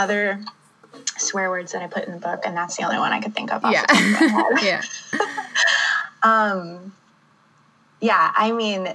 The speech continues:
Speaker 1: that, that is exactly what those moments are, right? It's
Speaker 2: Yeah.
Speaker 1: just, like, you realizing you're still in this space.
Speaker 2: Mm-hmm.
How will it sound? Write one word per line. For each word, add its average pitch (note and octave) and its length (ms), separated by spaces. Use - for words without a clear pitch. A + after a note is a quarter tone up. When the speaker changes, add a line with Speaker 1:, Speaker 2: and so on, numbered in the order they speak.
Speaker 1:
that, F3 340
that F3 200
is F#3 160
exactly D#3+ 420
what - 140
those - 200
moments - 340
are, - 200
right? - 320
It's - 140
Speaker 2:
Yeah. - 40
Speaker 1:
just, - 260
like, - 480
you F#3 300
realizing E3+ 680
you're E3 120
still D#3 800
in E3+ 380
this D#3 220
space. - 800
Speaker 2:
Mm-hmm. F3 80